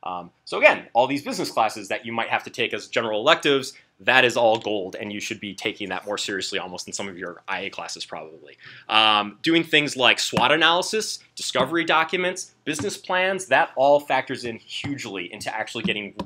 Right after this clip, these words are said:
like, real work done at the end of the day. Uh, a couple other ones, uh, policy, and we'll com-, kinda combine the standard, uh, standard regulation auditing and policy.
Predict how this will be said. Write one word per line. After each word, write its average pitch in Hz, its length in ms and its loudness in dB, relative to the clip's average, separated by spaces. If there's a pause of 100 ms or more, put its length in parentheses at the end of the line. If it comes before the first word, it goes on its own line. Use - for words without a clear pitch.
(280)
like, 104 180 -2 (280)
real 143 320 4
work 113 300 -2
done 104 260 0
at 98 100 -8
the 104 60 -8
end 95 100 -6
of 90 60 -16
the 85 60 -14
day. - 220 -16 (1200)
Uh, 180 280 8
a - 40 -8
couple 156 180 2
other 156 160 6
ones, 151 400 4
uh, 123 160 6
policy, 160 560 4
and 123 220 -2 (100)
we'll 131 160 -6
com-, - 260 -16
kinda 131 160 0
combine 117 280 0
the 107 80 -8
standard, 113 500 0
uh, 101 220 0 (220)
standard 120 280 2
regulation 107 460 0
auditing 98 320 2
and 92 120 -6
policy. 98 540 -4